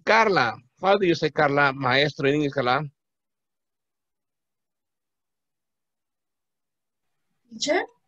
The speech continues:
Speaker 1: Yeah, good. Yes, a teacher. Very good. Ok. A teacher. Good. <clears throat> Ok, voy a poner una más. Ok. <clears throat>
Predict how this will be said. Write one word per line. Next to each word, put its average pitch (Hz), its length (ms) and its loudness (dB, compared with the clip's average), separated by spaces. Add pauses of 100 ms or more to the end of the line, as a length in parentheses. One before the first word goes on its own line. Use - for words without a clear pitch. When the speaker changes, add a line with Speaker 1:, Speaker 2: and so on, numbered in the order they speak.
(760)
Speaker 1:
Yeah, 139 540 0
good. 160 300 2 (100)
Yes, 139 300 -2 (100)
a 139 100 -4
teacher. 120 420 -6 (760)
Very 117 160 -6
good. 165 200 -4 (200)
Ok. - 180 -18 (1400)
A 107 100 -4
teacher. 113 600 -4 (2250)
Good. 92 220 -10 (360)
<clears throat> 123 280 -6
Ok, 117 220 -12
voy 101 100 -6
a 135 40 -6
poner 143 240 -4
una 120 180 -4
más. 107 360 -6
Ok. - 140 -16 (1600)
<clears throat> 110 520 -8